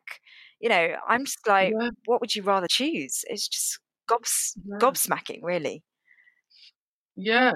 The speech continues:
Speaker 2: no, it's, uh, it's painful. It's painful for our young people, and then we, we wonder why, you know, and it's very lucky if you are very privileged, and, which is great, and you've got the support, and you, you know, you know what direction, but our young people that haven't got that support,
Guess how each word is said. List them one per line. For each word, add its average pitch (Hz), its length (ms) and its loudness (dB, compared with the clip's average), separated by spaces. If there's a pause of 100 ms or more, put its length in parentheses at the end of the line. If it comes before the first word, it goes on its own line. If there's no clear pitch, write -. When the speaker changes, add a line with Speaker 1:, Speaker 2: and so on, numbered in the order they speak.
(100)
Speaker 2:
no, 240 340 -2
it's, - 160 -6
uh, - 80 -8 (120)
it's - 260 -4
painful. 214 720 2
It's 113 140 -10
painful 196 440 -4
for 175 180 0
our 160 100 2
young 160 240 -2
people, 135 360 -8
and 147 80 -4
then 151 140 -4
we, 151 240 -4 (440)
we 160 120 0
wonder 160 480 2
why, 147 680 2 (100)
you 156 160 -4
know, 120 340 -4 (240)
and 190 160 -2
it's 190 140 -2
very 226 260 2
lucky 202 300 0
if - 140 -8
you 170 100 0
are 180 180 4
very 170 220 -2
privileged, 151 640 -4
and, 143 260 -4
which 160 200 -2
is 151 80 -10
great, 160 500 4
and 143 100 -6
you've 143 120 -6
got 135 140 -4
the - 60 -12
support, 165 720 -2
and 139 120 -2
you, 139 100 -2 (320)
you 160 140 -6
know, 156 100 4
you 143 160 2
know 165 160 4
what 156 200 -2
direction, 151 600 0
but 151 160 0
our 175 100 2
young 214 220 -2
people 180 300 -6
that 143 140 0
haven't 156 300 -2
got 131 180 -2
that 123 160 -2
support, 143 520 -2